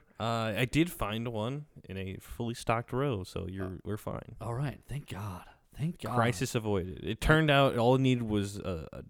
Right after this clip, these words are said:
Speaker 1: a deadly disease so people don't leave their house <laughs> to stop collecting monsters.
Speaker 2: The Coke-spiracy was real, though. They were shorting 'em, I feel like.
Speaker 1: A little bit. A little bit.
Speaker 2: <laughs> They're so dominant of the drink market, they had to choke out their own supply, too.
Speaker 1: <laughs>
Speaker 2: Like, that's,
Speaker 1: Right.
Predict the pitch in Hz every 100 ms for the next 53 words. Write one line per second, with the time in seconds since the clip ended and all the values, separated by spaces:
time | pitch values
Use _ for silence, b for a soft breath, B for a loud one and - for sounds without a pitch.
0 | - 92 92 123 - 131 120 117 127 110
1 | 107 110 107 95 113 113 101 - 113 95
2 | - - - - 139 127 - 127 110 123
3 | 113 104 90 107 113 - - 107 143 -
4 | - B B B B B B 120 - 156
5 | - 151 156 - 123 110 117 160 147 110
6 | 107 113 110 - 156 139 113 110 - 107
7 | 95 87 82 - 113 110 98 85 - _
8 | 101 101 101 73 - - - 147 - -
9 | - - 185 160 160 139 151 151 151 143
10 | 123 131 123 127 139 131 117 120 107 113
11 | 117 107 - 123 123 117 - 113 117 113
12 | - - 107 101 - 113 87 73 101 110
13 | 139 - 165 - 160